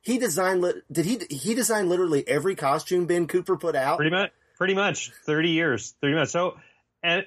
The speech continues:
Speaker 2: and as much, and that, your comment right there is exactly why I wanted to put that chapter in. Like, as much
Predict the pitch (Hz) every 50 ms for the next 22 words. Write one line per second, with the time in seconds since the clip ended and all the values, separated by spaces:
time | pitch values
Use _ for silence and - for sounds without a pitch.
0 | - 180 175 170 165 139 151 170 185 226 254 - - 208 - 180 175 180 196 233
1 | 233 - - 175 170 202 214 214 - 202 202 196 196 196 170 165 165 170 165 -
2 | 165 156 143 139 131 131 - 143 139 127 127 120 113 123 117 110 107 107 123 120
3 | 135 139 - 165 147 135 131 127 127 127 131 127 - 131 127 117 120 123 117 113
4 | 113 - 113 - 117 - 120 113 110 - - 113 110 - - 113 113 110 98 92
5 | 95 101 104 123 104 110 131 143 190 233 - - -